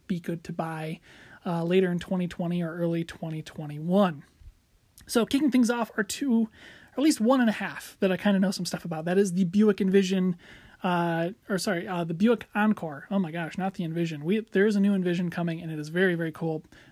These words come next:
I didn't put in the news segment, but go look it up on the internet. It looks fantastic. But the new Buick Encore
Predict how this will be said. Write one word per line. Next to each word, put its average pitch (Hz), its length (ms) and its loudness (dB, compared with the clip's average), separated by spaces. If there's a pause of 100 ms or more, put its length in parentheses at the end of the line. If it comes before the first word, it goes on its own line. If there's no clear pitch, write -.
I 185 80 0
didn't 190 200 4
put 175 100 -2
in 175 60 0
the 170 60 -2
news 170 220 0
segment, 156 380 -8
but 156 180 -6 (380)
go 226 120 0
look 196 160 2
it 190 40 -2
up 175 100 -4
on 170 80 -4
the 170 80 -2
internet. 160 300 -6
It 190 140 -2
looks 170 340 -6
fantastic. 170 640 -4
But 160 100 -6
the 190 120 4
new 254 340 4 (360)
Buick 247 360 4 (100)
Encore 220 640 2